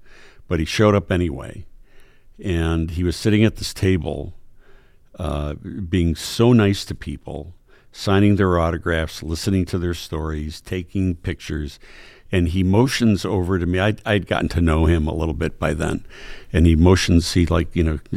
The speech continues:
ca-, like, with his finger tells me to come over. And he goes, "Find a polite way to get me out of here." <laughs>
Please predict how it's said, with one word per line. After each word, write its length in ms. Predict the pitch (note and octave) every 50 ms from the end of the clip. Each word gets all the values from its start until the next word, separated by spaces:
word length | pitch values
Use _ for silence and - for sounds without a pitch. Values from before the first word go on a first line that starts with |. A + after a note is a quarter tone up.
| - - -
ca-, 160 | - - - -
like, 460 | A2+ F#2 F#2+ F#2 F2 F2+ F2 E2+ D#2+
with 120 | F2 E2
his 220 | D#2+ D2+ C#2+ - -
finger 460 | - F#2+ F2+ D#2+ E2+ F2 D2+ D#2+ - - -
tells 260 | - F2+ F2 - -
me 80 | - E2+
to 80 | E2 E2
come 180 | - F2+ F2
over. 340 | E2 E2+ F2 D#2+ E2+ D#2+ - - - - - - - - - - -
And 120 | E2 E2+
he 40 | E2+
goes, 300 | E2 F2 E2+ D#2 - - - - - _ _ _ _
"Find 340 | - - G2 G2 G#2 F#2+
a 40 | F2
polite 420 | - - - E2 E2 E2+ E2+ - -
way 140 | D#2 D#2+
to 100 | D2 C#2+
get 180 | C#2+ D2+ - -
me 160 | - D2+ D2
out 200 | D2+ D2 D#2 -
of 80 | - -
here." 220 | - - - - - - - - - - - - -
<laughs> 100 | C4 -